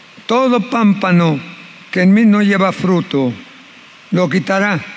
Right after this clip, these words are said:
y todo aquel que lleva fruto, lo limpiará, para que lleve más fruto. Vosotros estáis limpios por la palabra que os he hablado. Permaneced en,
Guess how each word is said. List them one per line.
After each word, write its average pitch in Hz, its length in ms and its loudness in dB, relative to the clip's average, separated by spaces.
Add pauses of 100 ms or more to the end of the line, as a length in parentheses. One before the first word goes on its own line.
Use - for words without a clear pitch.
(1120)
y 185 100 0
todo 254 360 0
aquel 220 280 -2
que 214 140 -2
lleva 202 240 0
fruto, 156 580 -2 (380)
lo 170 120 0
limpiará, 180 640 2 (800)
para 180 220 -2
que 175 160 -2
lleve 175 280 0
más 165 200 0
fruto. 156 340 -6 (1700)
Vosotros 220 800 0
estáis 220 420 -2
limpios 156 640 0 (840)
por 190 140 0
la 190 120 0
palabra 202 580 -2
que 196 160 -4
os 190 260 0
he 185 60 -2
hablado. 156 400 -4 (1400)
Permaneced 190 800 0
en, 196 260 0